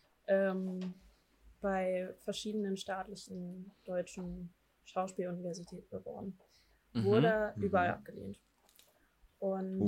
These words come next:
Speaker 3: Oh.
Speaker 1: ähm, mir wurde da auch unter anderem gesagt, dass ich einfach generell, dass dieses Potenzial nicht in mir gesehen wird. Und, ähm, das ist, also es ist halt einfach viel Ablehnung, die man
Speaker 2: Oh,
Speaker 1: erfährt.
Speaker 2: krass.
Speaker 1: Und, äh,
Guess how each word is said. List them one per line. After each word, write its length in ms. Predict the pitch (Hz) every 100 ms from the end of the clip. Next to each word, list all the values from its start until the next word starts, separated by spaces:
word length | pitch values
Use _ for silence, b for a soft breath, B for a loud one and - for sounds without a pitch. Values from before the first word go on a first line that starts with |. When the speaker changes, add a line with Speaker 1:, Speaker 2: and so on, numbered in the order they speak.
| 202
Speaker 3:
Oh. 40 | 208
Speaker 1:
ähm, 600 | 196 185 180 180 175 175 - _ _ _ _ _ _ - _ -
mir 180 | 220 208
wurde 200 | 214 220
da 160 | 202 180
auch 340 | 202 - -
unter 240 | 208 208 202
anderem 240 | 202 196
gesagt, 400 | 190 190 190 190
dass 300 | 190 - - 190
ich 140 | -
einfach 320 | 190 185 -
generell, 680 | 190 185 185 180 190 220 220 - _ -
dass 120 | 196 185
dieses 240 | 202 190
Potenzial 540 | - 196 180 - 185 214
nicht 140 | 240
in 80 | 220
mir 140 | 226
gesehen 400 | 226 220 220 220
wird. 300 | 214 208 208 _ _ _ _ _ -
Und, 460 | 185 185 185 185 -
ähm, 460 | 180 180 180 175 - B B B B B -
das 200 | 196 -
ist, 300 | 190 - - -
also 160 | 202 214
es 140 | 214
ist 180 | 240 -
halt 160 | 233 226
einfach 240 | 208 214
viel 220 | - 202 185
Ablehnung, 680 | - - - 175 185 101 208 _ _ _
die 80 | 180
man 380 | 175 - 185 220 _
Speaker 2:
Oh, 160 | - 95
Speaker 1:
erfährt. 120 | -
Speaker 2:
krass. 280 | 110 185 -
Speaker 1:
Und, 240 | 185 190
äh, 320 | 95 92 -